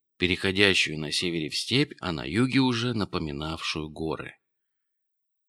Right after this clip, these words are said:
Приготовили на костре наваристую похлебку в большом котле.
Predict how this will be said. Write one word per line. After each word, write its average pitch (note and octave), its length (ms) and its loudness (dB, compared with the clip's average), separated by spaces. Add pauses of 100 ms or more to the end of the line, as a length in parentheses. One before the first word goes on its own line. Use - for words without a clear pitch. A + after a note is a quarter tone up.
Приготовили B2+ 840 0
на A#2+ 180 0
костре F#2+ 480 0
наваристую G#2+ 640 0
похлебку F#2 640 -6
в F#2+ 80 -8
большом F2+ 460 -2
котле. D2+ 560 -6